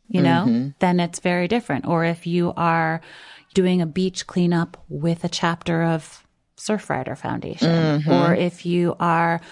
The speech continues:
Speaker 1: joining a chapter of three fifty dot org or the Sierra Club or Sunrise Movement, and you're, like, lobbying your senators and Congress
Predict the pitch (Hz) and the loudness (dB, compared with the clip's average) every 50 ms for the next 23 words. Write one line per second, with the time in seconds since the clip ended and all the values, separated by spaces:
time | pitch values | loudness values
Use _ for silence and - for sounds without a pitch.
0 | - - - - - - 180 180 180 185 185 180 175 - - - 170 170 - - | -20 -20 -20 -12 -6 -2 0 2 2 4 4 2 2 0 -2 -4 -4 -4 -4 -2
1 | 185 175 175 175 165 - - 196 196 190 - 202 196 - - 190 208 202 202 208 | 0 0 0 0 -2 -4 -2 0 0 0 0 -2 -2 -2 -2 0 2 2 2 2
2 | 208 190 170 156 156 156 156 160 160 - - 226 226 226 214 185 175 - - 160 | 2 2 2 0 -2 -4 -6 -6 -6 -4 -2 0 2 2 2 0 0 -2 -4 -4
3 | 151 147 147 - 160 165 - - - 208 208 202 196 180 170 170 170 - 165 147 | -4 -4 -4 -4 -4 -4 -4 -2 0 2 2 2 2 2 0 0 -2 -4 -6 -4
4 | 147 151 147 - - 156 165 165 165 165 165 165 160 160 156 160 160 - 160 156 | -2 -2 -2 -2 0 -2 0 0 2 2 2 0 0 0 0 -2 -2 -4 -4 -2
5 | 156 160 165 175 175 165 185 180 175 175 170 175 175 170 170 165 165 - - - | 0 0 2 2 2 2 2 2 2 2 2 2 2 2 2 0 0 -2 -2 -2
6 | 175 170 180 180 170 180 180 175 170 170 165 156 - - - 170 165 165 160 - | 0 0 2 2 2 2 2 2 2 0 -2 -2 -4 -4 -2 0 0 0 -2 -2
7 | - 175 180 170 175 170 165 - | -2 -2 0 0 -2 -4 -6 -8